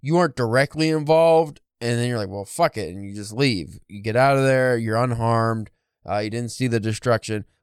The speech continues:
but when you go home, you're like, "Damn," you find out, like, the death count on the news. It'll be very conflicting how you feel because on one hand,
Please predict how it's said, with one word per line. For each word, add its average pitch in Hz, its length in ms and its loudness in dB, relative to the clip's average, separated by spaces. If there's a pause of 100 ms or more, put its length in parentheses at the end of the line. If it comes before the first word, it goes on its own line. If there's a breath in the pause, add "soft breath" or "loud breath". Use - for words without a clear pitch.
but 117 100 0
when 123 100 -2
you 117 80 -4
go 110 160 -2
home, 131 380 4
you're 113 100 -2
like, 98 340 -2 (200)
"Damn," 156 360 -6 (180)
you 101 100 -12
find 120 240 -2
out, 107 140 -4
like, 107 160 -6
the 101 80 -10
death 135 240 0
count 113 200 -2
on 95 100 -4
the 92 60 -4
news. 120 400 0 (640)
It'll 175 180 4
be 147 140 2
very 151 320 2
conflicting 139 600 -4
how 117 100 0
you 117 140 -2
feel 185 280 -2
because 110 560 -6
on 110 260 -8
one 190 180 0
hand, 113 440 -2